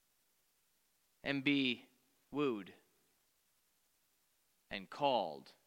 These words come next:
into the darker areas. We don't, I, I, I mean, I'm just, so Jesus says, "Pray that you may not enter into,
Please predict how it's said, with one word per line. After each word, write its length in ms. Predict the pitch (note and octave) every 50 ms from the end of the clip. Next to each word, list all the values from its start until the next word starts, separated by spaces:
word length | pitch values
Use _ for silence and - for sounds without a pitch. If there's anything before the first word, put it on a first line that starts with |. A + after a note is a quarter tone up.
| -
into 220 | - A#2 A2+ - A2
the 100 | G#2+ G#2+
darker 540 | G2 A2 B2 C3 B2+ - - A2 F2+ D2+ - - -
areas. 640 | G2+ G#2 F#2 E2+ E2 C#2 - - - - - - - _ _ _ _ _ _ _ _ _ _ _ _ _ _ _ _ _ _ _ _ _ _ _ _ _ _ _ _ _ _ _ _ _ _ -
We 80 | - C3+
don't, 200 | C#3 C3 A#2+ -
I, 120 | - B2+ C3+
I, 60 | A#2+ - A#2+ - G2+ B2+
I 20 |
mean, 120 | C3+ C#3 - -
I'm 240 | C3 C3+ A#2+ B2+ B2+ - _ -
just, 260 | - C#3+ C3 - - _ _ _ _ _ _ _ _ _ _ - - - - - -
so 140 | - C#3+
Jesus 360 | C3+ B2 C#3 C#3+ D3+ D#3 D#3 -
says, 220 | - D#3 D3 C3+
"Pray 320 | - - - - F#3 G3
that 120 | D#3+ A#2+ A2
you 120 | A2 A#2+
may 140 | C3 C3+ C#3+
not 180 | D3 C#3 B2+ A#2+
enter 220 | C#3 C#3+ C3+ C3
into, 200 | B2 A#2+ B2 A#2